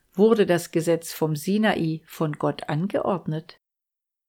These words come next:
Wer Galater drei fünfzehn bis neunundzwanzig aufmerksam gelesen hat, wird die Antworten darauf bereits kennen. Es waren Engel,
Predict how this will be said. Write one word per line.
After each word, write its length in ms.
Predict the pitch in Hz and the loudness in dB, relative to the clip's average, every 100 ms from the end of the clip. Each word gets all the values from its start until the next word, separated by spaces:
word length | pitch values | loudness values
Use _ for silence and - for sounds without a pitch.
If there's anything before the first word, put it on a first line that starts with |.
| _ _ _ | _ _ _
Wer 140 | 180 175 | 0 2
Galater 500 | 170 180 208 190 160 | 4 4 4 2 -4
drei 380 | 160 165 208 | -2 2 2
fünfzehn 640 | 233 - 226 - - 180 165 | 0 0 -2 -2 -4 -2 -2
bis 200 | 160 - | -6 -4
neunundzwanzig 1040 | 170 165 156 147 180 208 208 156 - - | -2 -2 -4 -4 -2 0 -2 -10 -12 -2
aufmerksam 880 | 202 247 - 165 156 - - 156 151 | 2 2 2 -4 -6 -6 -6 -6 -4
gelesen 500 | 151 143 143 165 165 | -4 -2 -4 -4 -4
hat, 280 | 240 - _ _ _ - - _ | -4 -8 _ _ _ -20 -20 _
wird 220 | 262 - | 2 4
die 100 | 240 | 0
Antworten 540 | 175 175 202 202 220 | 0 0 2 2 2
darauf 420 | 202 180 156 156 | 0 2 0 -2
bereits 500 | - 202 196 202 202 | -2 0 0 -2 -6
kennen. 440 | - - 151 156 156 _ _ _ _ _ | -6 -4 -4 -6 -10 _ _ _ _ _
Es 200 | 190 - | -4 2
waren 340 | 185 214 233 - | 4 4 0 2
Engel, 440 | 175 165 156 156 | 2 2 0 -4